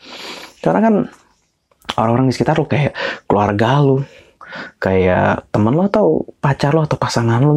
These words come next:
gitu, pasti bakalan shock, bakalan kaget, eh, atau mungkin mereka nggak menerima kondisi lu yang seperti itu.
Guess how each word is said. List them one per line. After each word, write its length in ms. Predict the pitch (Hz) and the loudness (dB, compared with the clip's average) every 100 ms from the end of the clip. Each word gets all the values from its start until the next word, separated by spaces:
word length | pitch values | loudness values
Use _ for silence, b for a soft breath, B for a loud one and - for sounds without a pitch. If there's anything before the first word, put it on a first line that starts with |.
| 151 | 2
gitu, 160 | 160 | 0
pasti 240 | 170 - 175 | -2 -2 -4
bakalan 480 | 113 101 98 104 104 | -2 -2 0 0 0
shock, 240 | - 127 95 | -2 0 -2
bakalan 320 | 90 90 101 | 0 -2 0
kaget, 400 | 90 92 101 - - | 0 0 -2 -2 0
eh, 320 | - - - | 2 2 -2
atau 320 | - 160 175 | -2 0 2
mungkin 320 | 170 160 170 | 2 2 2
mereka 240 | 160 156 165 | 2 0 2
nggak 320 | 135 - - 110 | 2 2 0 0
menerima 480 | 101 95 104 104 - | 2 2 2 0 0
kondisi 480 | 104 110 117 - | 0 0 -2 0
lu 160 | 123 113 | 2 2
yang 80 | 107 | 0
seperti 480 | - 98 - - 156 | -4 -6 -2 -2 -2
itu. 240 | - | -2